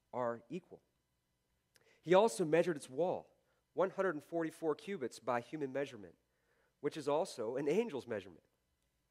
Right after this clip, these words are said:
The wall was built of jasper, while the city was pure gold, like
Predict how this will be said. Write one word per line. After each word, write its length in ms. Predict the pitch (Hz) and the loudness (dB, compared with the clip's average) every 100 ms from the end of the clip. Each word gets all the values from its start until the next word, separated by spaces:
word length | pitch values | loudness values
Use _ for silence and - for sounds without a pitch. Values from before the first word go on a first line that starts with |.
| _ _ _ _ _ _ | _ _ _ _ _ _
The 80 | - | -4
wall 240 | 143 214 233 | 2 6 6
was 140 | 156 | 6
built 420 | 139 226 233 - - | 6 6 6 0 -8
of 160 | 147 | -10
jasper, 640 | 131 156 143 135 - 82 - _ _ _ _ _ _ | 0 2 2 -2 -10 -12 -12 _ _ _ _ _ _
while 200 | 143 139 | 2 2
the 60 | |
city 500 | 135 - 202 120 107 - | -2 2 2 2 -6 -8
was 200 | 127 131 | -8 -8
pure 420 | - - 185 143 | -16 -10 -4 -4
gold, 480 | 113 123 147 87 - _ _ _ _ _ _ _ _ - | -2 -2 -2 -6 -16 _ _ _ _ _ _ _ _ -4
like 400 | 123 123 - | -2 -2 -4